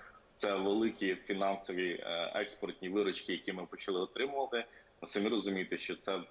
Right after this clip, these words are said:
період війни підтримує економіку. Е, окрім того, це підтримує Збройні Сили України.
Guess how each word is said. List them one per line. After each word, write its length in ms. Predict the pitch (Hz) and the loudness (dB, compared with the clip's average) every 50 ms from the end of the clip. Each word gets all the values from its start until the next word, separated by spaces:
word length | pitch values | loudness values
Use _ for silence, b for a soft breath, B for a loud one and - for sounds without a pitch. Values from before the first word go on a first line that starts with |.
| - - | -4 -2
період 340 | 98 101 98 92 90 87 90 | 0 2 4 2 2 0 0
війни 300 | 92 92 95 95 95 85 | -2 -2 0 -2 -2 -2
підтримує 600 | - - 95 - - 98 98 95 92 90 90 90 | -2 -4 -4 -2 2 0 2 2 2 0 0 -2
економіку. 760 | 87 - 98 92 92 92 107 127 131 135 - 127 107 - - - | -2 -2 -2 0 0 0 0 0 -2 -2 -2 -2 -2 -2 -2 -2
Е, 80 | - | -2
окрім 420 | 87 87 - 98 - - 95 95 92 | -2 0 0 -2 -2 -2 -2 -4 0
того, 260 | - 104 101 95 95 | 0 0 0 0 0
це 200 | - - - 101 | -2 0 -2 -2
підтримує 580 | 101 - 104 - - - 98 95 92 90 85 | 0 0 -2 -2 0 -2 0 0 0 -2 -2
Збройні 380 | 85 - - 98 98 95 92 92 | -4 0 2 4 4 4 4 0
Сили 300 | - - - 101 117 127 | 0 2 2 4 4 4
України. 600 | 127 131 - - - 131 123 127 127 123 117 117 | 2 2 0 -2 0 0 0 0 0 0 0 -2